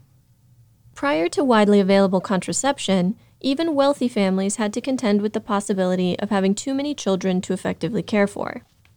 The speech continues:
Abortion, infanticide, and abandonment were more common than they are now, and some samurai families used these strategies to limit the number of children they had, particularly once they had two sons.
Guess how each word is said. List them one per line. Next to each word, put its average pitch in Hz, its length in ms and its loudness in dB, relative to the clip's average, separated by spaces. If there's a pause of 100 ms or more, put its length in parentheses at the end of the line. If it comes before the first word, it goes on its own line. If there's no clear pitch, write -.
(340)
Abortion, 240 640 0
infanticide, 214 840 0
and 214 160 2
abandonment 208 640 2
were 196 120 0
more 208 200 4
common 220 440 0
than 185 100 0
they 180 140 0
are 180 160 0
now, 185 400 -2 (400)
and 220 160 2
some 285 160 0
samurai 254 400 0
families 208 500 2
used 208 300 -2
these 269 160 -4
strategies 196 580 -2
to 202 140 -4
limit 214 300 0
the 269 60 -2
number 208 300 2
of 202 120 -2
children 247 400 -2
they 180 120 -2
had, - 380 -4 (320)
particularly 277 640 0
once 208 260 0
they 208 120 -2
had 190 260 0
two 196 140 0
sons. - 580 -2